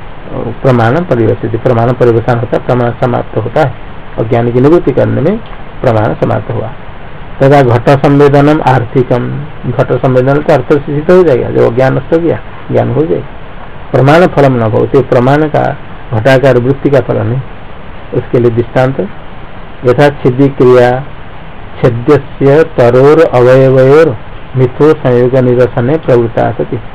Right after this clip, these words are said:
छिद्दी क्रिया छेदन रूप क्रिया कुठार के द्वारा, छेद्य है तरु वृक्ष, उसका अवयवयो हो मिथः, परस्पर जो संयोग संबंध है, वो संयोग निरसने, संयोग नाश करने के लिए प्रवृत्ता हुई छिद्दी क्रिया।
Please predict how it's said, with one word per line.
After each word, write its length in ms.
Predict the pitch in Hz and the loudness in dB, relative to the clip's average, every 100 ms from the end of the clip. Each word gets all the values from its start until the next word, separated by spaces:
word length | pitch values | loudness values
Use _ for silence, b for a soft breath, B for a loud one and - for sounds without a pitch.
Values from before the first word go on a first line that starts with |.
| - - - - - - - - | -16 -16 -14 -16 -16 -16 -14 -4
छिद्दी 180 | 139 151 | 0 2
क्रिया 220 | 147 123 | 2 2
छेदन 400 | 113 143 143 139 | 2 2 4 2
रूप 160 | 131 131 | 0 0
क्रिया 260 | 139 156 180 | -2 -2 -2
कुठार 380 | - - 139 | -4 0 2
के 80 | 139 | 2
द्वारा, 200 | 139 156 180 - - - - - - 139 | 0 -2 -4 -14 -16 -16 -16 -16 -4 0
छेद्य 240 | 123 131 | 2 4
है 100 | 139 | 2
तरु 320 | 139 127 135 | 4 2 4
वृक्ष, 360 | 123 123 - 160 170 - - - - - | 2 0 2 0 0 -10 -16 -16 -14 -8
उसका 260 | 131 - 131 | -8 -2 0
अवयवयो 760 | 123 120 139 135 127 123 143 | 2 4 6 6 6 6 6
हो 240 | 117 104 127 - - - - 131 | 4 0 -6 -12 -16 -16 -6 -2
मिथः, 440 | 127 - 143 120 | 0 2 2 2
परस्पर 500 | - 135 135 - 127 | 2 2 2 0 2
जो 160 | 127 123 | 2 0
संयोग 420 | - 127 127 127 | 0 2 2 0
संबंध 400 | 127 120 123 113 | -2 0 0 0
है, 180 | 117 170 226 - - - - | 0 0 -2 -12 -16 -12 -8
वो 60 | |
संयोग 380 | 117 123 127 143 | -4 0 0 2
निरसने, 640 | 135 123 120 107 107 104 135 107 - - - - - | 2 2 2 0 -2 -2 -2 -4 -12 -16 -16 -10 -4
संयोग 260 | 123 113 123 | 0 2 2
नाश 300 | 127 123 139 143 | 2 2 2 2
करने 220 | 135 120 | 0 0
के 80 | 110 | 2
लिए 100 | 143 | 0
प्रवृत्ता 440 | 160 127 113 - 120 | 2 0 0 0 0
हुई 200 | 113 160 | 0 -2
छिद्दी 300 | - 107 110 | -2 -2 -4
क्रिया। 240 | 107 - | -6 -8